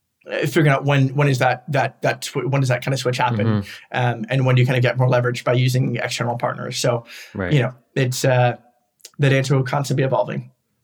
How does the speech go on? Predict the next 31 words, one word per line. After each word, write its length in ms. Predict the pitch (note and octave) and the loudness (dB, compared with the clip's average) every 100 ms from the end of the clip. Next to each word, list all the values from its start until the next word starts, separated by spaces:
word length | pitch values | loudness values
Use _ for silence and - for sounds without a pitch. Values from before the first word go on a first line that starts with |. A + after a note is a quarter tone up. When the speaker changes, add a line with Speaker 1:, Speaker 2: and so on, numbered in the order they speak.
| _ _ _ _ _ _ _ - | _ _ _ _ _ _ _ -4
Speaker 2:
Wh-, 160 | A#2 | 0
what 180 | A2+ A2+ | 2 4
are 100 | A2+ | 2
some 140 | G#2+ G#2+ | 0 -2
of 60 | |
the 80 | G2 | -2
priorities 540 | - F#2+ F#2+ F#2 E2+ | 0 0 0 -2 -4
i-, 100 | F#2 - | -6 -8
if 100 | F2+ | -6
you 100 | F#2 | -2
look 160 | F#2 | -2
at 220 | F2+ - - | -4 -8 -10
kind 160 | F2+ | -10
of 80 | E2+ | -6
the 80 | F2+ | -6
re-, 80 | - | -4
through 200 | - G#2 | -2 0
the 80 | |
rest 200 | F#2 F2+ | 0 0
of 40 | E2+ | -4
the 80 | F2+ | -4
year? 140 | E2+ | -4
Is 120 | E2+ | -2
there 120 | F2 | -4
anything 480 | E2 F2 E2 F2 F2 | -6 -6 -6 -6 -4
that 120 | E2 | -6
you 120 | F2 F2 | -6 -4
guys 200 | E2+ E2+ | -2 -2
are 60 | |
looking 280 | E2+ E2+ D#2+ | -4 -6 -8
to, 320 | - E2 D#2+ | -8 -8 -8